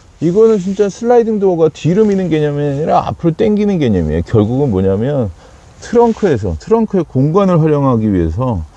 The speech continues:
어, 좀 더 넓게 활용하기 위해서 이 슬라이딩 이열 기능이 성-, 부여됐다고 보시면 되겠습니다. 자, 트렁크 공간은 단촐하죠. 가로폭이 안 나오고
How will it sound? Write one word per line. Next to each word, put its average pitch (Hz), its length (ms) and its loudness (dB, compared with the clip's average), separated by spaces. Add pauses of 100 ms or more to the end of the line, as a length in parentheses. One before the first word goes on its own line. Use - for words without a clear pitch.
(460)
어, 85 160 -2
좀 165 160 -2
더 156 80 2
넓게 127 400 2
활용하기 151 460 0
위해서 104 220 -2
이 92 180 0
슬라이딩 196 640 0
이열 87 460 2 (580)
기능이 104 800 2
성-, 135 160 -8 (400)
부여됐다고 107 520 2
보시면 87 320 -4
되겠습니다. - 600 -8 (1600)
자, 87 160 2
트렁크 147 360 0
공간은 143 760 0 (560)
단촐하죠. 117 960 2 (240)
가로폭이 120 500 0
안 87 160 2
나오고 113 600 2